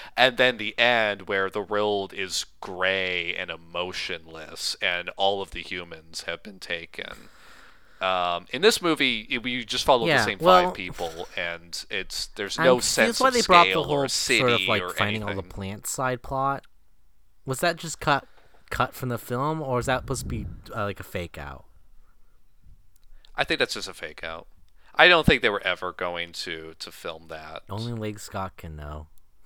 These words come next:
Speaker 1: Only Lake Scott can know. Yeah, was he gonna do, like, a sort of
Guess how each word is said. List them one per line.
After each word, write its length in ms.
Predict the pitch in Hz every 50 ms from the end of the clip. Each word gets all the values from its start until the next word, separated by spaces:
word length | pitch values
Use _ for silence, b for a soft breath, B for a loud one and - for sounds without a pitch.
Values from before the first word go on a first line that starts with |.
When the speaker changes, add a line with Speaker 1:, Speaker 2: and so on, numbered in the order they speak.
| b b b b b b b b b b b - - - - - - 95 92 - - - - - - -
Speaker 1:
Only 140 | - - 107
Lake 120 | 104 98 92
Scott 220 | - 104 92 92
can 140 | - 107 92
know. 220 | 85 82 80 82 B B B B B B B B B -
Yeah, 220 | 117 123 131 120
was 220 | 110 117 123 131 -
he 80 | 165
gonna 200 | 156 156 143 131
do, 160 | 120 127 127
like, 280 | 117 113 107 107 - -
a 380 | 113 101 101 98 95 92 92 92 87
sort 240 | - - 104 92 92
of 260 | 90 90 85 -